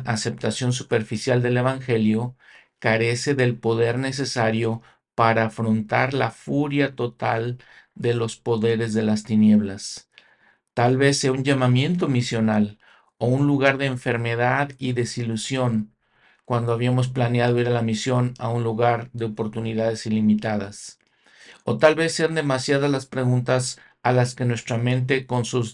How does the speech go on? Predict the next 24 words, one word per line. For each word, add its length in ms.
limitaciones 1400
sencillamente 920
no 160
tiene 260
respuestas. 920
Y 100
los 220
que 120
aseguran 520
saber 360
más 280
que 100
nosotros 760
nos 300
echan 360
en 120
cara 480
lo 140
que 120
parece 420
ser 420
una 320
certeza 840
persuasiva. 880